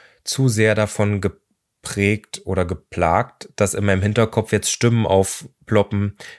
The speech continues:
die sagen, "Ne, das ist ja keine richtige Arbeit." Ich glaube, das ist auch was, wo ich dann selber nicht auf mich stolz bin, sondern wo ich selber lieber alles in Frage stelle, um noch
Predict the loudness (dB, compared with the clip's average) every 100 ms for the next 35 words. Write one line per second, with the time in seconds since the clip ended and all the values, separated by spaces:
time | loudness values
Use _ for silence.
0 | _ -2 2 2 0 -2 -4 -6 -6 -6
1 | -6 -8 -8 -10 -8 -6 -6 -6 -10 -16
2 | _ _ _ _ _ _ 0 2 4 0
3 | -2 0 2 2 0 0 0 -2 -14 -20
4 | -20 -2 2 2 2 2 2 4 4 6
5 | 4 4 2 2 -2 0 0 0 4 4
6 | 2 0 0 2 2 4 2 -2 -6 -20
7 | -20 -20 _ 2 2 2 2 4 4 4
8 | 2 2 2 0 -2 -4 -4 0 0 0
9 | -2 0 2 2 2 2 0